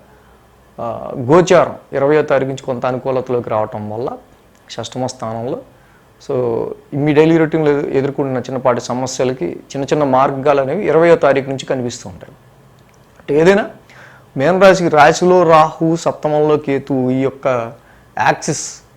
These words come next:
ఒకటి ఉంది కాబట్టి చాలా వరకు కూడా క్లోజ్ రిలేషన్స్ అన్నీ కూడా డిటాచ్, సెపరేషన్, దూరం అయ్యే ఆస్కారాలు ఎక్కువగా ఉన్నప్పటికీ కూడా గురువు గారి ఆస్పెక్ట్ ఎప్పుడైతే సప్తమ స్థానంలో ఉందో కొంత స్టెబిలైజ్ అవుతూ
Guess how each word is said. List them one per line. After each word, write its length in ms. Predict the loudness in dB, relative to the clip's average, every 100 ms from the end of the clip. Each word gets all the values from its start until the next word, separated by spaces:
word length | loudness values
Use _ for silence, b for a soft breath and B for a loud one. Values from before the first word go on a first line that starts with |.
| _
ఒకటి 200 | -4 -2
ఉంది 240 | -2 -2 0
కాబట్టి 480 | 2 0 -4 -8 -12 -20 _ _ _ b b b b b -6
చాలా 180 | 2 4
వరకు 280 | 6 4 2
కూడా 140 | -2
క్లోజ్ 380 | 0 0 2 2
రిలేషన్స్ 500 | 0 2 2 0 -2
అన్నీ 180 | -4 0
కూడా 360 | 4 4 4 0
డిటాచ్, 640 | -4 -2 4 4 2 -4
సెపరేషన్, 760 | -4 -4 -2 0 0 -2 -4 -2
దూరం 240 | 0 2
అయ్యే 180 | 4 6
ఆస్కారాలు 640 | 6 4 0 -2 0 -2
ఎక్కువగా 680 | -4 -8 -4 -2 -2 -4 -6 -20 _ -12
ఉన్నప్పటికీ 500 | -10 -6 -4 -2 -2
కూడా 360 | 0 0 -2 -12 b b b b -4
గురువు 280 | 2 2 4
గారి 300 | 4 4 4
ఆస్పెక్ట్ 440 | 2 0 -4 -4
ఎప్పుడైతే 360 | -2 -2 -2 -4
సప్తమ 340 | -6 -6 -8
స్థానంలో 400 | -6 -4 -2 -4
ఉందో 220 | -4 -6
కొంత 380 | -6 -6 -6 -6
స్టెబిలైజ్ 600 | -4 -2 0 2 2 2
అవుతూ 420 | 0 0 -2 -2